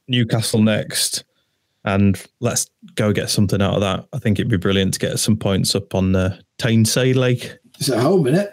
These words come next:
Speaker 2: And, and
Speaker 1: Well,
Speaker 2: Dick.
Speaker 1: I didn't even know that, like. I know, that's it. That's precisely it. We've said this before, that we just lose track of when we're playing at home and away because we're not preparing for it, which is sad. Well, let's go and have a,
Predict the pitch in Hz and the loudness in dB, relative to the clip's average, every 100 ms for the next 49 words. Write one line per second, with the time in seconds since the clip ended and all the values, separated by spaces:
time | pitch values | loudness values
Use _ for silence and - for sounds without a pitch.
0 | - 139 139 127 143 123 110 101 101 101 | -4 -4 -2 0 2 2 2 0 0 0
1 | 117 139 143 143 170 160 139 135 113 107 | 2 4 4 4 2 0 -2 0 0 0
2 | - - 104 101 101 101 98 127 - 123 | -4 -4 -2 0 2 0 -2 -4 -2 -2
3 | 110 - 175 170 - 147 156 139 139 120 | 0 -2 -2 -2 -2 -2 0 0 0 0
4 | 120 113 - 127 113 110 120 120 110 101 | 0 0 0 -2 -2 -4 0 2 2 0
5 | 101 107 - 107 107 107 104 - 131 - | 0 0 0 0 2 2 0 -4 -4 -4
6 | 101 95 - _ - 117 110 98 110 101 | -4 -4 -12 _ -2 2 4 4 2 2
7 | 98 107 104 101 104 113 110 110 - 98 | 2 2 4 4 2 2 0 -4 -4 -4
8 | - - _ _ _ 107 104 - 107 107 | -6 -12 _ _ _ 0 0 -2 -2 0
9 | 107 104 104 98 92 - 123 120 107 98 | 2 0 0 0 0 -4 -8 -4 -4 -2
10 | - 107 101 98 - - 117 120 - - | -2 0 -2 -4 -14 -2 0 0 -2 0
11 | 101 101 98 95 | 2 2 0 -2